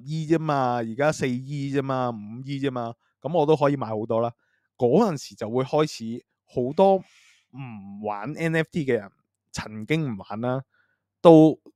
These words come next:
自己有無啦啦嘅錢可以玩到嘅話，其實一定會使咗佢，只係爭在唔知佢使去邊嘅啫。當然有部分人一定，一定會兌返美金啦，兌返法定貨幣啦。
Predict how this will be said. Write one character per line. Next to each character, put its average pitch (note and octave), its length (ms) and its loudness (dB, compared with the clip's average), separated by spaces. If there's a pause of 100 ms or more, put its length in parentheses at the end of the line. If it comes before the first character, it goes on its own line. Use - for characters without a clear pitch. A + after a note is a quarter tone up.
自 - 160 -8
己 A#3 400 0
有 C3+ 160 -2
無 B2+ 300 -2
啦 F3 140 0
啦 G3 140 -2
嘅 D#3 140 -4
錢 C#3 260 -8
可 F#3 120 0
以 F3 100 2
玩 B2+ 320 -4
到 C#3 100 4
嘅 C3 160 2
話， G#2+ 220 -6 (300)
其 C3+ 120 -8
實 B2 160 -6 (240)
一 G3+ 100 0
定 C3+ 180 -4
會 A2+ 100 -2
使 - 100 -8
咗 A2+ 100 -4
佢， A2 320 -4 (180)
只 - 160 -8
係 F#3+ 140 4
爭 D#3+ 200 2
在 C#3+ 100 2
唔 G#2 80 -8
知 C3 140 2
佢 A#2+ 60 0
使 A#2+ 100 -14
去 A2+ 180 0
邊 A#2 140 -8 (100)
嘅 G#2+ 60 -8
啫。 - 40 -14 (360)
當 G#3+ 120 4
然 A3 100 2
有 D3+ 160 6
部 B2 140 2
分 A2+ 180 -4
人 A#2 120 -8
一 C3 40 -14
定， D#3 120 -8 (100)
一 D#3+ 140 -2
定 B2+ 160 -6
會 G#2+ 120 -2
兌 G#2+ 120 -4
返 A#2+ 140 -8
美 G#2+ 160 -8
金 A2+ 160 -6
啦， G#2+ 240 -4
兌 G2+ 160 -8
返 A#2 240 -8
法 A2 140 -8
定 G2+ 160 -14
貨 G2+ 180 -10
幣 F#2 200 -12
啦。 G#2 280 -8